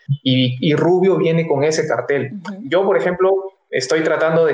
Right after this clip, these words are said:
Speaker 1: eso, ¿no? De, de ponerle mis fichas a, a Rubio y ver por lo menos que sea ese, ese delantero que, que Alianza necesita para, para por lo menos sacar los partidos adelante, ¿no?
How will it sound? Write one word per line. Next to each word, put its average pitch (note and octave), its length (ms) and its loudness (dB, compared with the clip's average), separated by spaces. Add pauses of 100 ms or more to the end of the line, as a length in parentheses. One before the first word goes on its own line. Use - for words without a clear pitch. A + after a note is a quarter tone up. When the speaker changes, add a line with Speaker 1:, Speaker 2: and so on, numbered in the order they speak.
Speaker 1:
eso, D3+ 220 -2
¿no? B2+ 120 0
De, C3 240 0
de B2+ 220 -2
ponerle D#3 500 0
mis C#3 160 -2
fichas D#3 320 -2
a, C#3 60 0
a A#2+ 180 0
Rubio D#3+ 340 2
y D3 40 4
ver D#3 200 2 (260)
por B2+ 160 0
lo C3 100 2
menos D#3+ 220 -2
que D3+ 120 -2
sea D3+ 180 0
ese, D#3 480 2
ese D#3 160 0
delantero D#3 580 2
que, C#3 280 -2 (180)
que C3+ 60 -2
Alianza E3 400 0
necesita E3 720 0
para, A#2+ 500 0
para A#2+ 220 -2
por B2 120 0
lo B2+ 80 0
menos D3 220 0
sacar C#3+ 240 -2
los D3 100 0
partidos D3 360 -2
adelante, C3 480 -2
¿no? A#2+ 160 -18